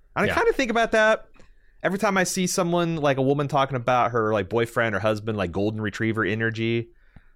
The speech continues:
Speaker 1: And I'm like, "I see what you're going with that." And, like,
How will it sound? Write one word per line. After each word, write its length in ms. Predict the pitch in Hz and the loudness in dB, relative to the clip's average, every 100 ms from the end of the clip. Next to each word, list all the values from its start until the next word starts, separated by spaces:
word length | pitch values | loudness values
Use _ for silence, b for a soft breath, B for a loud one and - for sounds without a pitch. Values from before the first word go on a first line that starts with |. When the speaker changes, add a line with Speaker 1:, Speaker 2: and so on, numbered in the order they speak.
| b _ | b _
Speaker 1:
And 100 | - | -2
I'm 80 | 127 | 0
like, 560 | 131 127 127 120 - _ _ - - _ | 2 2 2 -2 -18 _ _ -20 -20 _
"I 120 | 247 | -2
see 200 | - 294 | 0 2
what 160 | 381 - | 2 0
you're 80 | 143 | 0
going 300 | 120 123 135 | 2 2 2
with 160 | 143 | 0
that." 460 | 143 143 147 151 - _ _ _ - | 2 4 4 2 -4 _ _ _ -6
And, 260 | 123 120 | -4 -2
like, 540 | 120 117 113 107 101 | 0 2 4 2 -2